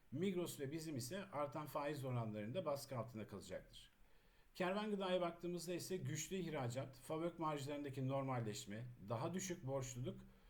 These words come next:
ve kur farkı karı net karı destekleyecek ana etmenler olarak dikkat çekmekte.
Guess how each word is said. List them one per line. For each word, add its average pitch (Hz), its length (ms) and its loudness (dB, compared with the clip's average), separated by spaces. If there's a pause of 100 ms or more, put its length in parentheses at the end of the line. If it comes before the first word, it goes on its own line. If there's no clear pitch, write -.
(180)
ve 135 140 0
kur 220 180 4
farkı 123 440 2
karı 135 380 2 (260)
net 190 280 -2
karı 123 240 2
destekleyecek 131 640 -2
ana 147 160 0
etmenler 120 400 0
olarak 107 380 -2
dikkat - 320 0
çekmekte. 87 540 -4